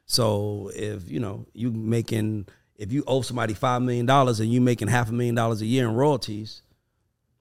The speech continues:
I need that so I can get my five million. It's just unfortunate. I, I,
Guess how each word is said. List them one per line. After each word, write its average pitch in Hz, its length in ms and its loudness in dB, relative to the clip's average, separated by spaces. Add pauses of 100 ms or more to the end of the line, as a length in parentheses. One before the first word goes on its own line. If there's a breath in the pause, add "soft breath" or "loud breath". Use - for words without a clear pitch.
I 107 60 -12
need 120 160 -2
that 90 200 -10 (200)
so - 100 -6
I 110 80 2
can 107 80 -2
get 120 80 0
my 107 140 0
five 104 240 -2
million. 113 400 -2
It's 98 120 -10
just 110 300 -10
unfortunate. 110 600 -2
I, 113 100 -4 (460 loud breath)
I, 139 100 4